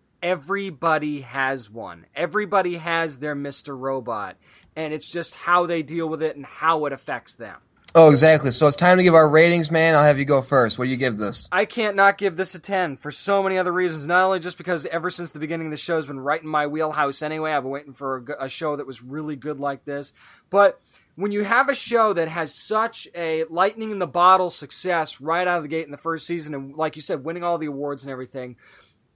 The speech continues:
Speaker 1: that sophomore slump's just staring you right in the face. It's like,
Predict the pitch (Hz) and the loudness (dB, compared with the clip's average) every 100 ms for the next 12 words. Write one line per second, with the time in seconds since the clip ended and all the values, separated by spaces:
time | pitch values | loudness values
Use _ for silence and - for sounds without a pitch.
0 | _ 185 196 - 247 240 226 240 240 247 | _ -2 -2 6 8 8 8 2 2 2
1 | 247 226 - 175 - 226 208 190 180 202 | 2 2 -4 -8 -2 2 2 2 4 4
2 | 202 208 226 196 - - 165 | 2 -6 -2 -2 -2 -6 -8